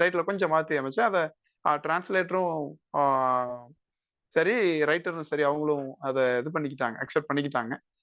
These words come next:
So அது, ஆ, அந்த விதத்துல இது, இதுதான் முக்கியமா சொல்லணும்னு நினைச்சேன். மத்த விஷயங்கள் சித்ரா மேடம் முன்னாடியே சொன்னாங்க. ஆ, சில சென்ட் அந்த குறிப்பா இந்த பாய் விரித்து ப-, அதாவது ரெண்டு பாயில மூணு பேர் படுக்கணும். அதுதான் வந்து அந்த அறையோட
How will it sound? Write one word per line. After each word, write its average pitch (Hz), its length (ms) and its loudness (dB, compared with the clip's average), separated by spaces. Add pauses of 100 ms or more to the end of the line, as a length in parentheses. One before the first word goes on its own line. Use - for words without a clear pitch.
(120)
So 170 200 4
அது, 151 300 0 (480)
ஆ, 156 180 0
அந்த 175 160 -2
விதத்துல 180 400 2
இது, 185 160 0 (140)
இதுதான் 190 420 0
முக்கியமா 185 300 -4 (120)
சொல்லணும்னு 156 320 -4
நினைச்சேன். 123 340 -8
மத்த 147 160 4
விஷயங்கள் 160 380 4 (120)
சித்ரா 170 120 0
மேடம் 156 240 2
முன்னாடியே 160 320 2 (120)
சொன்னாங்க. 160 240 -2 (420)
ஆ, 147 180 2
சில 147 200 0
சென்ட் 156 220 2
அந்த 147 380 2
குறிப்பா 151 400 0 (400)
இந்த 147 180 -6
பாய் 165 280 2
விரித்து 156 380 -10
ப-, 143 340 2
அதாவது 147 560 0 (180)
ரெண்டு 196 280 2
பாயில 196 340 2
மூணு 196 260 -6
பேர் 190 140 0
படுக்கணும். 151 460 -4 (180)
அதுதான் 170 340 4
வந்து 165 180 2
அந்த 151 240 2
அறையோட 151 220 2